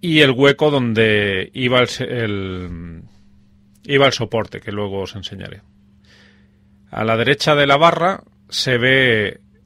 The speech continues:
mm, un sopor-, dos soportes libres con dos tornillos, bueno, son dos agujeros roscados, que ahí va la pieza lateral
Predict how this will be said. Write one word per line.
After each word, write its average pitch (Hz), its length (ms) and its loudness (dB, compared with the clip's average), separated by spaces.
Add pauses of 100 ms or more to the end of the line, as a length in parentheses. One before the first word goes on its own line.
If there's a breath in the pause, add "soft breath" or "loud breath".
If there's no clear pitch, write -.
(220)
mm, 110 520 -6 (200)
un 135 200 -8
sopor-, 139 440 0
dos 127 220 -2
soportes 123 400 0
libres 147 420 -4 (200 soft breath)
con 101 220 -10
dos 104 360 -4
tornillos, 120 480 -4
bueno, 101 180 -6
son 92 520 -12
dos 101 180 -8
agujeros 110 360 -6
roscados, 127 600 -6 (1400 soft breath)
que 135 80 2
ahí 131 160 4
va 131 420 2
la 123 180 -4
pieza 139 220 -4
lateral 127 600 -2